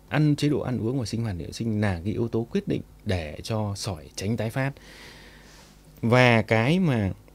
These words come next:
cái chế độ ăn uống thì bác sĩ chỉ xin kể sơ sơ ra một chút. Còn cần thông tin thì, thì các bạn có thể, thì bác sĩ, bạn sẽ tư vấn đối với từng cái trường hợp.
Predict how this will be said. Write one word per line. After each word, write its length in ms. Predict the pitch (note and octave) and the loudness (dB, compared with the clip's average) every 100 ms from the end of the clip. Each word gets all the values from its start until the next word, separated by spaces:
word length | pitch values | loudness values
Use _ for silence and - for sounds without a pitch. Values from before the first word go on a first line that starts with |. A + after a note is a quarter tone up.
| - - - - - - | -20 -20 -20 -20 -20 -8
cái 60 | |
chế 160 | B2+ C3+ | -2 0
độ 100 | B2+ | 0
ăn 160 | B2 A#2 | 0 2
uống 220 | A2+ C#3 | 2 2
thì 60 | |
bác 140 | B2 C3 | 0 -4
sĩ 280 | - C3 B2 | -2 -2 -2
chỉ 160 | A#2 E2+ | -2 -4
xin 500 | - A#2+ A#2 A#2 A2+ | 0 0 2 0 0
kể 200 | - D#2+ | -2 -2
sơ 160 | - | -4
sơ 260 | G#2+ C3+ B2 | -2 -2 -2
ra 140 | A#2+ | -4
một 140 | A#2+ F2+ | -4 -6
chút. 140 | - E2 - - - - | -6 -8 -8 -20 -20 -6
Còn 380 | F#2+ F#2 F2 F2 - | 0 0 0 -4 -2
cần 160 | - F#2+ | -2 0
thông 160 | B2+ | 0
tin 280 | A2+ B2+ A#2+ | 0 0 0
thì, 120 | - - B2+ B2+ | -2 -8 -10 -10
thì 220 | - F2 - - | -6 -4 -6 -8
các 120 | - A#2+ | -6 -4
bạn 200 | A2+ - | -4 -6
có 80 | A2+ | -8
thể, 300 | B2+ F2+ E2 - | -8 -10 -10 -10
thì 60 | E2 E2 - | -6 -6 -6
bác 120 | A#2+ | -6
sĩ, 100 | - - - - | -8 -12 -16 -14
bạn 140 | - - - | -14 -10 -8
sẽ 160 | - - | -8 -4
tư 120 | B2 | -2
vấn 240 | G#2+ G#2+ D3+ - - - - - - | 0 0 0 -8 -20 -20 -20 -20 -10
đối 120 | - A#2 | -2 0
với 100 | C#3 | 2
từng 220 | A2 F#2+ | 2 2
cái 100 | A2+ | 2
trường 160 | G#2+ | -2
hợp. 160 | F#2+ E2 | -2 -6